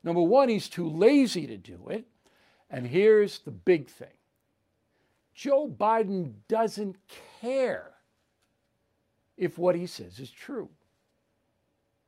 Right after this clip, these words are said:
I firmly believe that. He doesn't care.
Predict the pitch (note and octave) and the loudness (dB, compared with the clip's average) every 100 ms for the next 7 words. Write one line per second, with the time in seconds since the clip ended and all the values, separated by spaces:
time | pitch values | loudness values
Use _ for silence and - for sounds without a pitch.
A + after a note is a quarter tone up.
0 | _ _ _ - E3+ - - - - C4+ | _ _ _ -10 -10 -10 -20 -20 2 4
1 | D4 C4+ B3 G3 A#3 C#4 B3 - - _ | 4 0 -4 -6 -6 -8 -10 -14 -20 _
2 | _ _ _ _ _ _ _ _ _ _ | _ _ _ _ _ _ _ _ _ _
3 | _ _ _ - F3+ - B3+ B3+ B3+ A#3 | _ _ _ -12 -10 0 0 2 -2 -6
4 | - - - C4 C4+ D#3 G2+ | -10 -20 -10 -4 -4 -4 -8